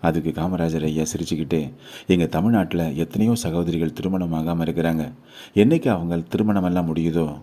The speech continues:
அதுக்கு அடுத்த நாள் நான் திருமணம் பண்ணிக்கலாம்னு இருக்கேன்" அப்படின்னு சொல்லி சிரிக்கிறாங்க. இதை கேட்ட எலிசபெத் மகாராணியும் சிரிக்கிறாங்க. அன்னைக்கு ராத்திரி காமராஜர் ஐயா வைரவனோட உட்காந்து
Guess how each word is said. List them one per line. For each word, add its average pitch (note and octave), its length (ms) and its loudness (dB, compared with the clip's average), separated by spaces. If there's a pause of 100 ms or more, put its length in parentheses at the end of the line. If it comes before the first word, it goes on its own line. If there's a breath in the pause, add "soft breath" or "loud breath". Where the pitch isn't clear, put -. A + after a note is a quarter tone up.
(240)
அதுக்கு E2 280 -2
அடுத்த G2 220 -4
நாள் E2 180 -2
நான் D2 200 -8
திருமணம் E2+ 380 0
பண்ணிக்கலாம்னு D2+ 460 -4
இருக்கேன்" D2 280 -6
அப்படின்னு D2+ 320 -4
சொல்லி D#2 100 -2
சிரிக்கிறாங்க. D2+ 480 -4 (640 loud breath)
இதை A2+ 180 10
கேட்ட F#2+ 260 4
எலிசபெத் F#2 460 2
மகாராணியும் D2+ 520 -6
சிரிக்கிறாங்க. D2 500 -4 (600 loud breath)
அன்னைக்கு F2 260 2
ராத்திரி G#2 340 2
காமராஜர் E2 520 -2
ஐயா D#2+ 220 -2
வைரவனோட D#2+ 600 0
உட்காந்து E2 220 -2